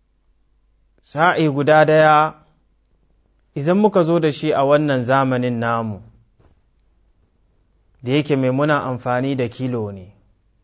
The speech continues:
yani zai kama kilo uku, yani shinkafa ne za ka fitar, kamar da za mu zo mu yi zance a kai, abin da ake fitarwa ko masara ne,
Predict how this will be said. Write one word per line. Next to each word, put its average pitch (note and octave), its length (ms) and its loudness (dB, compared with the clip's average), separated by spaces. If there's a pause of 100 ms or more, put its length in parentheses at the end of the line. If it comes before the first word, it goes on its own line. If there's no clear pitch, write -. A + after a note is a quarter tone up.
(760)
yani C#3 340 0
zai F3 200 2
kama D3+ 720 0 (1500)
kilo D#3 680 2 (1080)
uku, C3+ 380 -6 (1500)
yani C3 280 -2
shinkafa C#3+ 640 0
ne B2+ 200 -4 (480)
za C#3 200 2
ka B2+ 140 -4
fitar, C3+ 380 0
kamar C3+ 300 -4
da B2+ 80 -4
za C3 160 0
mu B2+ 160 -4
zo C3 180 -4
mu B2+ 100 -6
yi B2+ 220 -8
zance A#2+ 420 -8
a B2 100 -8
kai, C#3+ 340 -2 (160)
abin B2+ 280 -6
da - 120 0
ake A#2+ 280 -6
fitarwa C3 520 -2
ko B2+ 140 -4
masara C#3 520 -2
ne, B2 200 -6